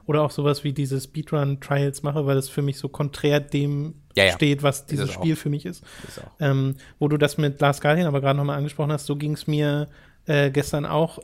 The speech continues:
Speaker 1: aber nicht bei den Kolossen, sondern beim Pferd.
Speaker 2: Ja, auf jeden
Speaker 1: Weil
Speaker 2: Fall.
Speaker 1: das ja auch total störrisch ist. Also du kannst ja manchmal fünfmal Dreieck hintereinander drücken und es dauert, bis es so in
Speaker 2: Ja.
Speaker 1: seinen Galopp reingeht und reitet auch nicht immer geradeaus.
Speaker 2: Ja. Ich glaube sogar,
Speaker 1: <laughs> Äh,
Speaker 2: das war, hat mal Ueda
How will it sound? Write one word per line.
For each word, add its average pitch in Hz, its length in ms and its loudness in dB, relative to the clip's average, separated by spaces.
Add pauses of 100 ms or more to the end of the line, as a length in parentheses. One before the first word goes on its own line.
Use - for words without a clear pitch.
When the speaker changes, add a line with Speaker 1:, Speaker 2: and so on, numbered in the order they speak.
Speaker 1:
aber 147 320 2
nicht 151 280 -4
bei 147 120 2
den 139 160 0
Kolossen, 151 460 2
sondern 143 220 0
beim 135 180 0
Pferd. 139 480 -2 (400)
Speaker 2:
Ja, 117 180 0
auf - 160 -4
jeden 123 140 2
Speaker 1:
Weil 151 60 6
Speaker 2:
Fall. 143 100 6
Speaker 1:
das 151 120 4
ja 156 280 4
auch 175 160 4
total 175 440 0
störrisch 170 360 0
ist. 147 120 -4
Also 156 140 2
du 151 80 0
kannst 170 240 -2
ja 156 220 6
manchmal 156 320 2
fünfmal 208 320 0
Dreieck 165 300 2
hintereinander 160 360 0
drücken 147 360 0
und 151 340 -4 (380)
es 147 120 -4
dauert, 170 320 6
bis 147 140 0
es 151 140 2
so 151 120 4
in 151 80 2
Speaker 2:
Ja. - 80 6
Speaker 1:
seinen 143 220 4
Galopp 147 580 2
reingeht 151 560 2
und 151 300 -2 (420)
reitet 190 320 6
auch 202 80 4
nicht 214 160 4
immer 208 160 4
geradeaus. 190 600 6
Speaker 2:
Ja. 233 100 2 (360)
Ich - 60 -10
glaube 151 220 8
sogar, 165 160 6
Speaker 1:
<laughs> - 20 10
Äh, - 20 8
Speaker 2:
das 147 180 4
war, 143 180 6
hat 139 140 -4
mal 131 400 4
Ueda 123 640 2